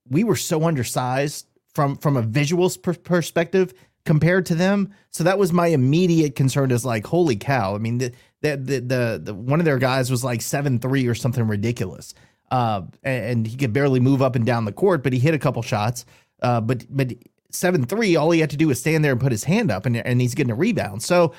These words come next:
uh, look, uh, impressed by their defense. I mean, again, look, look at what they did to Duke today. Look at what they did to us. They, they're really, really good defensively. I thought, like you said, Jerry, our defense, I,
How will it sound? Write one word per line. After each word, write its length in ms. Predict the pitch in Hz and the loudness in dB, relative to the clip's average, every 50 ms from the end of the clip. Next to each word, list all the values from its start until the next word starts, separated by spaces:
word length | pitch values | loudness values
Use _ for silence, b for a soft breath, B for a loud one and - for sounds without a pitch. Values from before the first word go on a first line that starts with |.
| B B B B B _ - | B B B B B _ -4
uh, 260 | 135 151 131 127 90 80 | -2 -2 -2 -4 -6 -4
look, 380 | 147 208 202 202 160 117 - | 0 2 4 4 2 2 0
uh, 180 | - 139 147 - - | -4 -6 -6 -6 -6
impressed 580 | - 92 165 156 - - - 214 254 247 - | -4 0 0 0 0 2 2 2 2 2 0
by 160 | 214 220 208 | 0 2 2
their 160 | 196 202 180 151 | 2 2 2 2
defense. 500 | 143 160 196 - - 127 113 107 - - | 2 0 0 0 -2 -2 -2 -2 -4 -6
I 80 | 131 | -4
mean, 340 | 127 135 135 135 127 123 123 B B B B - | -2 -2 0 0 -2 -2 -4 B B B B -4
again, 440 | 139 147 139 180 202 196 156 123 127 | -2 0 2 2 2 2 2 2 2
look, 160 | 139 156 156 | 0 0 0
look 360 | 208 185 - - 151 180 185 | -2 -4 -2 0 0 0 0
at 40 | 208 | 0
what 120 | 214 214 185 | 0 2 2
they 100 | 190 170 | 2 2
did 200 | 175 185 180 170 | 2 0 0 0
to 80 | 170 | 0
Duke 300 | 131 117 127 196 240 214 | 0 2 2 0 0 0
today. 280 | - 143 113 107 101 98 | -2 -2 -2 -2 -2 -2
Look 200 | 101 139 151 - | -2 -2 -2 0
at 60 | 190 | 0
what 120 | 185 196 | 0 2
they 100 | 185 196 | 2 0
did 160 | 180 170 190 190 | 0 0 -2 -4
to 160 | 180 - - | -4 -4 -4
us. 320 | 175 214 185 123 - - - | -4 -4 -4 -6 -8 -8 -4
They, 320 | - 147 143 143 131 123 b b b b b - | -2 0 0 0 -2 -4 b b b b b -2
they're 160 | 123 151 165 | 0 2 2
really, 380 | 151 135 135 165 196 214 233 226 | 2 4 4 4 4 4 2 2
really 300 | 202 202 208 202 202 190 | 2 2 2 4 2 2
good 220 | 151 185 190 175 | 2 2 2 2
defensively. 720 | 165 170 - - 196 240 240 - 160 113 92 101 92 117 - _ _ _ _ - | 0 -2 0 0 0 0 0 -2 -4 -4 -4 -6 -10 -10 -14 _ _ _ _ -2
I 140 | 143 156 165 | 0 0 2
thought, 240 | - 185 170 151 | 2 2 2 2
like 200 | 151 165 156 - | 2 0 0 0
you 100 | 160 175 | 0 -2
said, 220 | 165 - 190 185 165 | 0 2 2 2 2
Jerry, 380 | 175 185 190 196 196 196 - | 2 2 4 4 2 2 0
our 220 | - - 143 160 180 | 0 0 0 2 2
defense, 560 | 160 165 180 185 - 214 208 220 220 - b b b b b b b _ _ _ _ _ _ _ _ _ _ | 4 2 2 2 0 0 0 0 0 -2 b b b b b b b _ _ _ _ _ _ _ _ _ _
I, 140 | 139 143 170 | -8 -6 -6